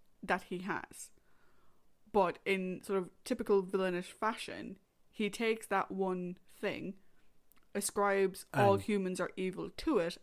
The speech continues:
Speaker 1: and refuses to change
Speaker 2: Yeah.
Speaker 1: his mind.
Speaker 2: Yeah. And again, like, even when it's, like, with the thought of,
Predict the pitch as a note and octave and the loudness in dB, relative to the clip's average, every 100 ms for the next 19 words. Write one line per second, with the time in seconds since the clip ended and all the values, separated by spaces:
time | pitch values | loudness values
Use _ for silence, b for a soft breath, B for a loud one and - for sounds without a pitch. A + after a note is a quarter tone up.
0 | - F#3+ F3 E3+ - A#3 A3 F#3+ F3+ - | -2 -2 -2 -6 -2 0 0 0 -2 -4
1 | - E3+ F3 F3 E3 - - _ _ - | -2 -2 -2 -6 -8 -12 -18 _ _ -4
2 | B2 G2 - - - - - - C#3+ C3+ | -2 -2 -8 -20 -20 -20 -8 2 4 8
3 | D#3+ D3+ C3+ - D3+ C#3 B2+ D3 C3+ - | 8 8 4 4 4 4 2 2 0 0
4 | B2+ - C3 B2+ - C3+ B2+ - A#2 A2 | -2 -2 -4 -2 4 6 6 2 0 0
5 | G#2 - - | -8 -14 -18